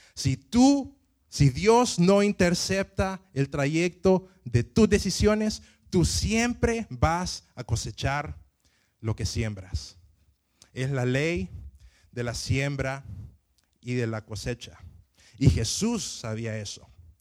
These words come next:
Y Jesús sabía de que si sus amigos iban a seguir su trabajo aún después que él muriera, él tenía que ser intencional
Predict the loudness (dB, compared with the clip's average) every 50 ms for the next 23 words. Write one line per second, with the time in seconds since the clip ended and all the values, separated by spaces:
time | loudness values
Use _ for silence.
0 | _ _ _ _ _ -4 2 4 4 4 4 0 -4 -4 -2 -2 -2 -4 -4 -6
1 | -8 -6 -6 -4 -4 -4 -4 -6 -8 -10 -10 -10 -10 -8 -6 -6 -6 -6 -6 -8
2 | -8 -8 -8 -8 -8 -8 -6 -6 -4 -2 -2 0 0 -2 -2 -4 -8 -10 -10 -10
3 | -10 -12 -14 -18 _ _ _ _ _ _ _ _ _ _ _ _ _ _ -4 0
4 | 0 2 2 2 0 0 -2 -6 -8 -14 _ _ _ _ _ _ _ _ _ -8
5 | -8 -6 -4 -4 -4 -4 -4 -6 -4 -4 -4 -4 -4 -6 -10 -10 -8 -2 -2 -2
6 | -2 -2 -8 -6 -4 -4 -4 -4 -2 -2 -2 -2 -2 -6 -12 -10 -8 -4 -4 -2
7 | -2 0 2 2 2 2 2 0 0 0 0 -2 -8 -8 -8 -2 -2 0 0 0
8 | 0 0 -2 -2 -4 -4 -4 -4 -6 -10 _ -20 -20 -20 -20 _ _ -6 -2 -2
9 | 0 0 0 -2 -4 -2 -2 -2 0 0 -4 -4 -6 -6 -8 -10 -8 -6 -6 -6
10 | -4 -6 -10 -10 -12 -14 _ _ -4 -4 -4 -2 0 -2 -2 -2 -4 -4 -4 -4
11 | -4 -4 -4 -4 -6 -6 -8